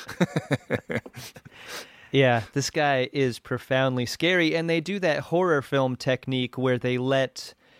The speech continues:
Speaker 2: Michael drag the frame into him.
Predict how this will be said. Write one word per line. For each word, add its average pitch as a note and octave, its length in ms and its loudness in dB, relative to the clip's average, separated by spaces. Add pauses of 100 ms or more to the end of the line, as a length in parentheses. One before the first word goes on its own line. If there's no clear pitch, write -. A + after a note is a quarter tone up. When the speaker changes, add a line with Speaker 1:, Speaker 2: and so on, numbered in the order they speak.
(220)
Speaker 2:
Michael C#3 520 2
drag B2 480 0
the B2 100 0
frame B2+ 460 0
into B2+ 320 -2
him. D3+ 420 0